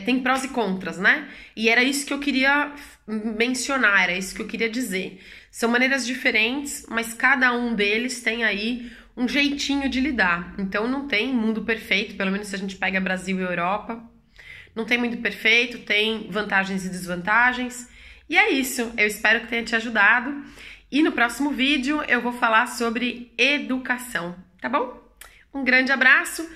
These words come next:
curte esse vídeo, compartilha, se inscreve no canal, clica lá no sininho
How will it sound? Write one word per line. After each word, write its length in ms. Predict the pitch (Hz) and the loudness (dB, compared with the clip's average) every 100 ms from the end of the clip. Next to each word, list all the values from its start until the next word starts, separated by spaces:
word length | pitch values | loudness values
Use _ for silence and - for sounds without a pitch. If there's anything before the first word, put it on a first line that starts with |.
| - - _ _ | -20 -20 _ _
curte 300 | 339 403 381 | 2 2 0
esse 180 | - 320 | -4 0
vídeo, 360 | 311 370 311 | 2 2 0
compartilha, 840 | - 311 294 294 - 311 339 330 330 | 0 2 4 2 2 2 4 4 2
se 140 | - | -2
inscreve 420 | 277 - 285 285 | -2 2 4 4
no 120 | 294 | 0
canal, 540 | 285 247 233 254 277 285 - - - | 2 2 4 4 4 0 -8 -18 -4
clica 300 | 294 302 294 | 0 2 4
lá 120 | 285 | 2
no 80 | 294 | 0
sininho 560 | 285 262 254 302 302 | -2 0 2 2 0